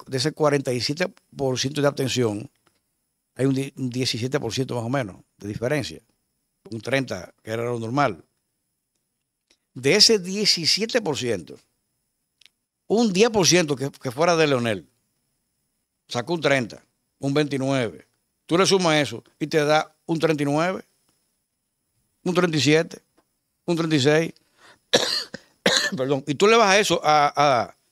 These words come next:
al, al gobierno <coughs> y te saca un cuarenta y nueve, un cuarenta y ocho. O sea, aquí iba a haber segunda vuelta. Lo que pasa es que el gobierno avasalló con todo. Y a-, y ahí hay que reco-, también reconocer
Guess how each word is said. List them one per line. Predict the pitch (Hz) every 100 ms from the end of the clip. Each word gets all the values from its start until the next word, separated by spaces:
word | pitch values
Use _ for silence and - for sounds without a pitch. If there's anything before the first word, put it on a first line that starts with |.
| _ _ _ _ _ _ _ _ _ _ _ _ _ _
al, | 123 135
al | 139
gobierno | 147 180 180 104 85 - _ _ _ _ _ _ _ _ _ _ _ _ _
<coughs> | - - - - 311 277 220 139
y | 151
te | 135
saca | 170
un | 175
cuarenta | 156 160 147
y |
nueve, | 135 160 208 226
un | 156
cuarenta | 151 156 143
y |
ocho. | 151 190 - - _ _ _ _ _ _ _ _ _ _ _ _ _ _ _ _
O |
sea, | 143 120
aquí | 107 233
iba | 185 208
a |
haber | 151 147
segunda | 135 156 107
vuelta. | 101 151 113 - _ _ _ _ _ _ _
Lo | 95
que |
pasa | 90 92
es | 127
que |
el | 147
gobierno | 175 139 185
avasalló | 110 90 95 87 82
con | 92
todo. | 113 147 104 _ _ _ _ _
Y | 131
a-, | 131 135
y | 135
ahí | 131 135
hay | 135
que | 135 143
reco-, | - - _
también | - 120 135
reconocer | 139 147 - 123 160